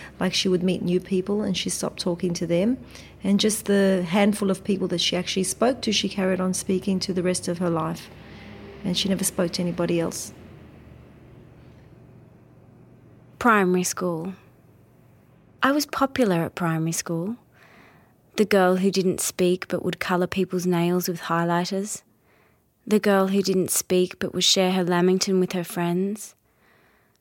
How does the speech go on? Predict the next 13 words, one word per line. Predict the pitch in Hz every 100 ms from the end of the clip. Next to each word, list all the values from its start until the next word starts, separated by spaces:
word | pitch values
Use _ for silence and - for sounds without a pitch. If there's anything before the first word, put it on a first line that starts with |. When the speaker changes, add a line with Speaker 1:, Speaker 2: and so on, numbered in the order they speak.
| _ _ -
Speaker 2:
The | 208
girl | 208 196 190
who | 196 196
didn't | 185 190 -
speak | - - 185 185 -
but | -
would | -
have | 180 185 170
the | 185
coolest | - 202 190 190 185 -
birthday | 185 180 180 180
parties | 170 175 175 175
ever. | 175 175 202 214